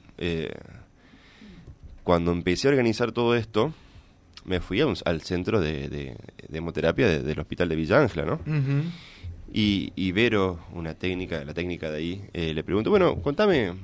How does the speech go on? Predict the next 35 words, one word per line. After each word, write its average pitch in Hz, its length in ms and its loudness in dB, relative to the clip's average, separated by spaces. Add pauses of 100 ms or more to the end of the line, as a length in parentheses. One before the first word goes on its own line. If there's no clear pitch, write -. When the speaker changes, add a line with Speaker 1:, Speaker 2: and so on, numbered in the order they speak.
Speaker 1:
poneme 131 240 0
al 117 60 -2
día 131 220 0
cómo 131 240 -4
estás, 117 260 -2
cuántas 123 220 -2
transfusiones 104 520 -2
haces 104 240 0
por 82 200 -4
día 92 200 2
vos 98 300 2 (440)
en 85 80 -4
un 85 60 0
hospital 95 520 2 (360)
de, - 680 -10 (460)
de - 80 -4
Villa 82 220 2
Ángela", 127 260 4
que - 80 -4
es 85 60 -2
un 90 40 -2
hospital 80 280 -2
chico, 78 340 -4
¿no? 95 180 -6 (800)
Eh, 87 140 2
no 78 120 0
tiene 92 180 4
ni 92 100 2
terapia 85 340 4
intensiva, 78 560 -2
o 73 60 -6
sea, 82 140 -2
es 87 60 -2
básico, 73 640 -4
¿no? 101 160 -2